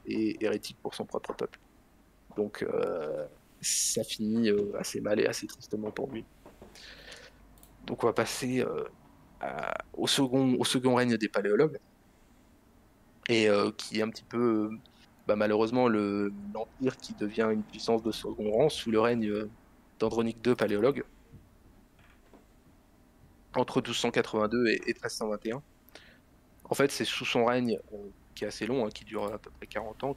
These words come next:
que l'empire va décliner en une puissance de, de second rang, sans qu'il en soit, euh, lui, totalement responsable.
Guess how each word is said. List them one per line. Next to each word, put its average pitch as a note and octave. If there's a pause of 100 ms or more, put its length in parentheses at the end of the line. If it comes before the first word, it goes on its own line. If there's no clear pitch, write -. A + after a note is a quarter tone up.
(100)
que A2+
l'empire A2
va G#2+
décliner A2
en A2
une G#2
puissance -
de, - (500)
de G#2+
second G#2+
rang, C3+
sans C#3
qu'il A#2
en A#2
soit, A#2+
euh, G#2
lui, A#2 (1000)
totalement A#2+
responsable. A2